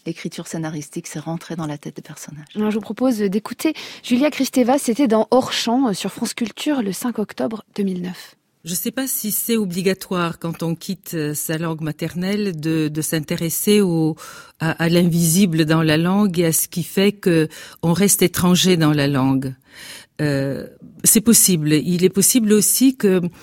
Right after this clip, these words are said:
Speaker 3: le statut d'étranger, euh, vous blinde.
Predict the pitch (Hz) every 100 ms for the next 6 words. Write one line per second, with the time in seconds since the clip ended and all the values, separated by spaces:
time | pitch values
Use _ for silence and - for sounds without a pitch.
0 | - - 170 185 - 196 - 254 214 220
1 | 196 196 160 202 208 254 277 - - -
2 | - 175 175 170 165 160 185 170 185 170
3 | 156 131